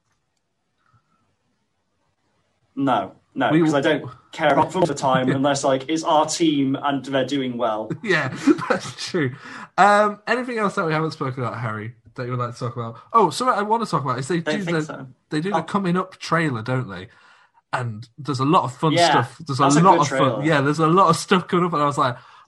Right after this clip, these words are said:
Speaker 2: "Okay, this,
Speaker 1: Yeah.
Speaker 2: this is really, like what I said at the start, this is really a turning point, I feel, for this series, where
Speaker 1: Yeah.
Speaker 2: I was suddenly really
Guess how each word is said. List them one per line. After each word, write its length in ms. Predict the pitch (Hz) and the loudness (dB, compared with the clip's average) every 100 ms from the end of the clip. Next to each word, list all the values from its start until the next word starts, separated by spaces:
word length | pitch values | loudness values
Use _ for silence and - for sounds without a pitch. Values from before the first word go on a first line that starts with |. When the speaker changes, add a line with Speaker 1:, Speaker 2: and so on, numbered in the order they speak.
| - | 4
Speaker 2:
"Okay, 340 | 160 170 139 | 6 6 0
this, 120 | 127 160 | 0 -4
Speaker 1:
Yeah. 100 | - - | -8 -4
Speaker 2:
this 180 | 185 180 | -2 -2
is 140 | 143 | -6
really, 320 | 139 156 147 | 0 2 2
like 240 | 131 147 147 | 0 -4 -2
what 80 | 147 | -4
I 40 | |
said 180 | 131 147 | -2 -4
at 80 | 139 | -4
the 60 | |
start, 420 | 127 - 151 120 120 | -6 -2 0 0 -4
this 100 | 147 | -6
is 140 | 123 | -4
really 260 | 135 139 127 | -2 -2 -4
a 60 | |
turning 440 | 127 143 127 123 123 | -6 -6 -2 -2 -4
point, 220 | 117 98 | -6 -8
I 100 | 104 | -10
feel, 200 | 117 95 | -10 -12
for 100 | 104 | -12
this 140 | 98 | -14
series, 440 | - 95 87 92 107 | -14 -14 -12 -14 -12
where 200 | 98 101 | -12 -10
Speaker 1:
Yeah. 220 | 107 - - _ | -12 -16 -20 _
Speaker 2:
I 80 | 120 | -2
was 140 | 127 123 | -2 -2
suddenly 280 | 139 123 117 | -4 -2 -2
really 440 | 127 131 120 | 0 -2 -4